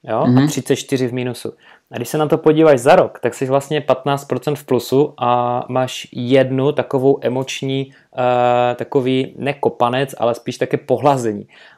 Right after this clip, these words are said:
Speaker 1: A jak už,
Speaker 2: Mhm.
Speaker 1: eh, Daniel Kahneman poznamenal, psycholog, průkopník,
Speaker 2: Mhm.
Speaker 1: výherce Nobelo-, Nobelovy ceny za psychologii, lidi třikrát více emočně smete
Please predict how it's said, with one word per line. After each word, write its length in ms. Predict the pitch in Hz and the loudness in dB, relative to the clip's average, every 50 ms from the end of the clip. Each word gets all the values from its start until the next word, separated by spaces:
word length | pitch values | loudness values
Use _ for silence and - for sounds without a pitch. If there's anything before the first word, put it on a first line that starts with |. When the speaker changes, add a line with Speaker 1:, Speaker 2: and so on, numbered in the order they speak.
| _ _ | _ _
Speaker 1:
A 340 | - 120 117 117 117 120 120 - | -6 -4 -2 -2 -2 -2 -4 -4
jak 200 | - 131 131 135 | -4 -4 -2 0
už, 140 | 151 135 139 | 2 4 4
Speaker 2:
Mhm. 120 | 135 147 | 6 6
Speaker 1:
eh, 60 | 160 160 156 160 156 156 156 156 151 151 147 147 147 139 | 4 4 4 4 4 4 4 4 2 2 0 0 -2 -4
Daniel 380 | - - 139 143 147 151 151 151 | -2 -2 0 0 0 0 -2 -2
Kahneman 520 | 151 - 156 143 143 135 127 123 135 143 143 _ | -2 -4 -6 -4 -2 -2 -2 -2 -4 -8 -10 _
poznamenal, 680 | - 135 127 135 131 127 127 117 113 113 120 139 160 165 _ _ | -6 -6 -4 -4 -4 -4 -4 -4 -4 -4 -4 -6 -8 -10 _ _
psycholog, 640 | - - 131 - - 120 117 117 143 143 - - _ _ _ _ | -14 -12 -12 -6 -2 -2 0 0 -2 -4 -8 -14 _ _ _ _
průkopník, 560 | - 117 120 - - 123 117 - - 120 127 | -6 -6 -4 -4 -4 -4 -6 -6 -6 -2 0
Speaker 2:
Mhm. 180 | 139 131 131 123 | 2 2 2 2
Speaker 1:
výherce 360 | 127 120 120 120 120 - - 123 | 2 0 -2 -2 -4 -4 -6 -6
Nobelo-, 540 | 120 117 120 120 120 123 123 123 120 123 - - | -6 -6 -6 -6 -6 -6 -6 -6 -8 -10 -10 -10
Nobelovy 380 | 117 117 113 123 123 117 120 | -10 -8 -4 -4 -4 -4 -4
ceny 220 | 120 - 127 123 117 | -6 -8 -8 -6 -6
za 80 | 117 | -6
psychologii, 680 | 117 - - 120 - 127 120 113 113 117 117 131 131 _ _ _ _ _ - - _ _ _ _ - | -6 -8 -10 -6 -2 -2 -2 0 0 -2 -4 -6 -8 _ _ _ _ _ -20 -20 _ _ _ _ -10
lidi 640 | - 117 139 131 127 143 151 139 143 143 139 143 _ _ _ _ _ _ | -6 -6 -6 -6 -4 -4 -4 -4 -4 -6 -8 -12 _ _ _ _ _ _
třikrát 640 | - - - - 165 - - 185 180 175 170 143 | -18 -14 -12 -12 -10 -8 -8 -6 -6 -6 -8 -8
více 640 | 127 123 139 139 143 - - 117 107 107 120 147 165 165 _ _ _ _ - | -8 -10 -10 -10 -10 -8 -8 -6 -6 -8 -10 -14 -16 -18 _ _ _ _ -8
emočně 640 | 127 127 135 135 135 - - 120 113 113 120 143 - _ _ | -6 -6 -6 -6 -8 -10 -12 -12 -12 -12 -12 -14 -16 _ _
smete 800 | - - - - 127 131 139 139 - - 147 139 139 139 135 135 | -16 -14 -12 -10 -8 -8 -8 -6 -4 -2 -2 0 0 -2 -4 -6